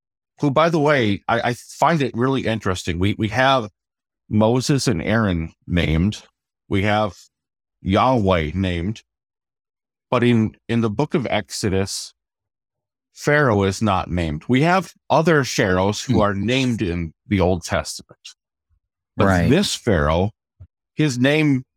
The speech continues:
Speaker 1: is, is wiped from the record. Now, I, I believe, as most, uh, Bible-believing scholars do, that this is probably Tutmosis the third,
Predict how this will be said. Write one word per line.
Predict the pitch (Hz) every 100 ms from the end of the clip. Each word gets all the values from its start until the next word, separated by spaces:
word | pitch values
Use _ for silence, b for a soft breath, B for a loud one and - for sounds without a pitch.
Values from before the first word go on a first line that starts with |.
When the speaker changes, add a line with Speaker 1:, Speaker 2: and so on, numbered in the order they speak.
| -
Speaker 1:
is, | 135 127 - -
is | 131 113 - -
wiped | 98 104 120 123 - - - _ _ _ _ _ _
from | - 120 104 101 _ 110
the | 120
record. | 110 107 - 85 69 _ _ _ _ -
Now, | 127 120 113 110 _ _ _ -
I, | 131 113
I | 127
believe, | 131 127 117 120 120 - 113
as | 117 113 107 101 - - - -
most, | 120 117 120 - -
uh, | 98 90 95 117 107 _ -
Bible-believing | 120 117 107 107 107 101 98
scholars | 98 - 104 107 104 101 98 -
do, | 107
that | 98 95
this | 110 -
is | 107 -
probably | - 127 113 107 107 98 -
Tutmosis | - 131 - 101 107 107 104 -
the | 95 82
third, | - 120 98 78 101